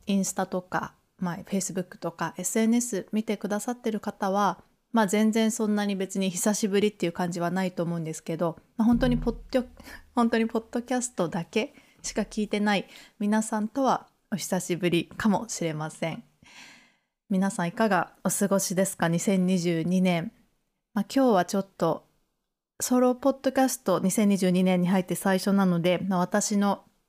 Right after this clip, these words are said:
この年明けから今までのこととかもちょっとお話ししようかなと思うんですけど、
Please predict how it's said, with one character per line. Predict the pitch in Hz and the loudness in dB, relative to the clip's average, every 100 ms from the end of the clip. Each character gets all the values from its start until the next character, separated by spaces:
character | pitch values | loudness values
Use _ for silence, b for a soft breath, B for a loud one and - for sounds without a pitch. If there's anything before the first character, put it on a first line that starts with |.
| _ _ _ _ _ _ - | _ _ _ _ _ _ -8
こ | 202 | -4
の | 202 | -2
年 | 214 - 214 | -2 0 2
明 | 208 | 2
け | 208 | 0
か | 196 202 | -2 2
ら | 202 240 - | 4 2 0
今 | 208 202 | 0 2
ま | 208 208 | 2 2
で | 190 | 0
の | 175 175 B B B | -2 -4 B B B
こ | - 220 | -4 0
と | 254 | 2
と | 247 | 0
か | 220 180 | 2 2
も | 180 | 2
ち | 208 | 0
ょ | |
っ | 190 | -2
と | - 180 | -2 0
お | |
話 | 190 185 180 180 - 180 175 | 2 4 4 2 2 2 2
し | |
し | - 202 | 0 2
よ | 190 | 0
う | |
か | 180 170 | 0 -2
な | 180 | -2
と | 180 165 | -2 -4
思 | 180 175 | -2 -4
う | |
ん | 165 | -4
で | 165 | -6
す | - | -8
け | - 175 | -10 0
ど、 | 196 160 | 2 2